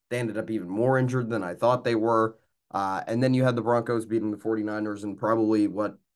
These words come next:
will most likely remain the ugliest game of the season. Uh, and then the Bills obviously could not spike the ball twice at the end of both halves, lose by two.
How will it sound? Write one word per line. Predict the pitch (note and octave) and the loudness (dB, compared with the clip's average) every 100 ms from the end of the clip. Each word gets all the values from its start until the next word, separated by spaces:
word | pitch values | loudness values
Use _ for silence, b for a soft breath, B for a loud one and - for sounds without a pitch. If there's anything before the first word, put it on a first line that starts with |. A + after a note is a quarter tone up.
| - | -10
will | A2 A2+ G#2+ G2 _ _ _ | -2 2 2 -2 _ _ _
most | C#3+ A3+ C#4+ | -2 0 0
likely | D4 D#3+ | 0 0
remain | A#2+ A2+ A2 B2+ B2 | 2 0 0 0 -2
the | A#2 A2+ | -4 -6
ugliest | A#2 B2+ A#2+ A#2 A2 - | -4 -2 0 0 0 -4
game | A2+ A2 | -2 -2
of | G#2 | -2
the | G2+ | -6
season. | A#2+ A#2 G#2+ A2+ G#2+ b b _ _ - | -4 -4 -2 -2 -4 b b _ _ 0
Uh, | C3 C3 | 2 4
and | D3+ D#3+ | 6 6
then | |
the | E3+ | 6
Bills | C#3 E3 F3 C3+ | 6 6 6 2
obviously | A#2 A2+ A2+ - A#2 A2 G#2+ _ _ _ | 0 0 -2 -4 -2 -2 -4 _ _ _
could | - C#3+ | -6 -2
not | C#3 C3 C3 - | -2 -2 -6 -12
spike | - C3+ B2+ | -4 -2 -2
the | A2+ | -4
ball | A#2+ B2 A2+ A2+ - - | 0 2 2 0 -4 -16
twice | - C3+ G2+ G2+ A#2 | -4 -2 -2 -6 -8
at | A2+ | -6
the | A#2 A#2 | -4 -2
end | B2+ | 0
of | A#2+ | -2
both | G2+ B2 A#2+ | 0 0 0
halves, | A#2+ G#2+ G#2+ G2+ - _ _ _ - | 0 2 0 -4 -16 _ _ _ -4
lose | B2 A2+ | -2 0
by | A#2+ A2+ | 0 0
two. | A2 B2 A2+ G#2+ | 0 0 2 2